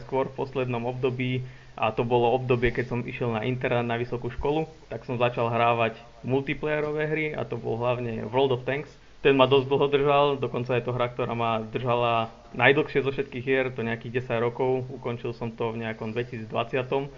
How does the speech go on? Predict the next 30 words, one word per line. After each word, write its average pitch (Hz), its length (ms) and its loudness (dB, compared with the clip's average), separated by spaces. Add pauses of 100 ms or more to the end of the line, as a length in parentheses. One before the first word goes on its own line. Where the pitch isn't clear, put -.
(280)
Hoci 156 440 2
stále 123 380 2
to 123 100 -4
sledujem 127 440 0
na 120 120 -2
streamoch 123 560 -2
alebo 113 360 -2
na 113 120 -6
Twitchi. 120 440 -8 (320)
No 123 400 -2
a 120 400 2
teraz 131 360 4 (360)
hrávam 123 440 6 (320)
strašne 135 400 0
zriedkavo 120 800 2
a 113 100 -2 (300)
skôr 120 240 -2
je 117 80 0
to 117 120 -4 (240)
nejaké 117 400 -4
R 123 200 0
P - 120 -4
G 117 60 -2 (220)
čka, 110 280 0
e, - 20 -14 (920)
napríklad, 113 720 -2 (100)
e, 113 80 -4 (600)
Original 120 480 0
Sin 123 280 0
od 110 280 -4